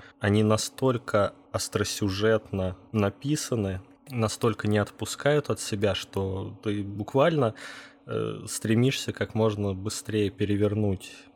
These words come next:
страницу, чтобы узнать, что будет на следующей. Ну, остановиться невозможно. Вот я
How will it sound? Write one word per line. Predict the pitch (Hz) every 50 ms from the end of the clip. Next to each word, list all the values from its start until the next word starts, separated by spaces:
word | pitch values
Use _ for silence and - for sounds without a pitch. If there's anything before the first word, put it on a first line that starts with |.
| _ -
страницу, | - - - - - - 113 110 117 151 190 185 - -
чтобы | 110 - - 110 95 98 101
узнать, | 101 113 131 147 -
что | - - 113
будет | 104 110 117 120 117 -
на | 117 110
следующей. | - - 120 101 92 92 90 - - - 101
Ну, | 117 127
остановиться | 113 98 - - 107 113 147 156 - - 120
невозможно. | 113 110 113 113 107 107 104 98 92 87 90 92 92
Вот | 92 95 101 98 - -
я | 95 95 95